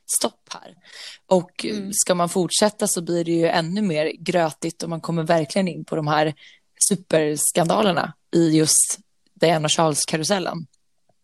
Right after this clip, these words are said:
Speaker 2: Ja, och även om det bara är en dramatisering, så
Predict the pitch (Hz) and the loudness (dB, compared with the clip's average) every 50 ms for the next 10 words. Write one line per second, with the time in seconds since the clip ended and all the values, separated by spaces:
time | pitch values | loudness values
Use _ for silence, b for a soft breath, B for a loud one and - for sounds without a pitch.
0 | _ - _ - 214 202 190 180 185 208 254 - - - 247 226 202 196 208 220 | _ -18 _ -10 -8 -8 -8 -8 -10 -8 -4 -2 0 0 2 0 0 0 -2 0
1 | 226 233 220 240 226 202 180 175 175 180 185 - 180 170 - 175 - - - 180 | 0 0 2 2 2 2 -2 -4 -6 -8 -8 -10 -10 -16 -6 0 0 0 0 0
2 | 170 160 160 170 185 214 220 208 202 - 196 185 175 | -6 -10 -10 -10 -8 -8 -4 2 2 2 2 0 -6